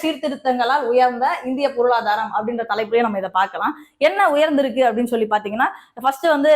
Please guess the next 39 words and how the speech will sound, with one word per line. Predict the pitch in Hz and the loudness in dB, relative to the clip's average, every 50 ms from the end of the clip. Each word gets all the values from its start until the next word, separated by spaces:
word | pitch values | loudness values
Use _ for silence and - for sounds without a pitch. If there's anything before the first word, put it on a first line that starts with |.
| 277 247 | 4 4
சொல்லுவாங்கல்ல, | 220 277 277 285 262 254 254 247 214 | 2 2 2 2 2 2 2 0 0
ஜி | 202 269 294 | 0 0 0
எஸ் | 294 285 - 294 | 0 -2 0 0
டி | 269 | 0
வந்து | 247 240 240 302 403 392 - _ _ - | 2 2 2 0 0 -2 -6 _ _ 0
அப்ளை | 214 233 226 311 311 - | 0 0 2 0 -2 0
பண்ணாங்க | 262 240 240 247 247 233 214 226 269 330 302 | 0 0 0 0 0 0 2 2 0 0 -2
டூ | - 277 269 | -4 0 0
தௌசண்ட் | 269 254 262 302 466 480 - _ _ _ _ - | 2 2 2 0 0 -2 -8 _ _ _ _ -2
எந்த | 233 262 302 311 285 | 0 2 4 4 4
இயர் | 269 262 262 220 - | 2 2 0 0 2
அப்படின்னு | - 220 226 254 254 240 | 0 0 0 0 -2 -2
சொல்லிட்டு | 233 220 226 240 226 | -2 -2 0 0 0
மறக்காம | 214 208 214 214 220 220 233 226 | 0 -2 -2 -2 -2 -2 -2 -4
சொல்லுங்க. | 226 214 208 208 202 | -4 -4 -4 -4 -4
ஜி | 185 202 247 | -6 -6 -4
எஸ் | 254 240 - | -6 -6 -6
டி | - 208 | -6 -6
எப்போ | 202 202 - 233 | -6 -6 -4 -4
வந்து | 220 208 214 214 | -2 -2 -4 -4
கொண்டு | 214 214 220 214 | -4 -2 -2 -2
வந்தாங்கன்னு | 202 202 202 196 202 202 - | -2 -2 -4 -4 -4 -8 -10
சொல்லிட்டு | 202 190 196 196 254 254 | -12 -12 -10 -8 -6 -2
கமெண்ட்ல | 247 220 226 233 226 214 202 | -2 -2 -2 -2 -4 -4 -8
சொல்லுங்க. | 190 202 190 180 180 190 226 339 - - _ _ _ _ | -6 -6 -8 -8 -6 -4 -4 -4 -6 -8 _ _ _ _
So | - 285 269 247 233 226 208 214 | 0 2 2 2 2 2 2 2
அந்த | 247 277 311 302 330 320 294 269 | 0 0 2 2 2 2 2 2
இயர்க்கு | 262 277 311 320 311 302 262 | 2 2 0 0 0 0 -2
அப்புறம் | - 285 339 269 269 | 0 0 0 0 0
பாத்தீங்கன்னா | 254 240 240 233 247 294 359 311 240 | -2 -2 -4 -6 -2 -2 -2 -2 -2
ஜி | 226 294 330 | -4 -4 -4
எஸ் | 330 - - | -6 -6 -6
டி | 277 277 294 | -4 -4 -4
இப்போ | 311 262 262 240 233 - _ _ 220 | -2 -2 -2 -2 -2 -4 _ _ -4
ரீசென்ட் | 262 311 339 339 359 311 277 | -2 -2 0 0 0 2 2
டேஸ்ல | 277 277 277 269 | 2 2 2 2
தான் | 262 269 262 | 2 4 2
வந்து | 262 247 | 2 2
பாத்தீங்கன்னா | 233 220 214 220 214 214 233 | 0 -2 -2 -2 -4 -2 0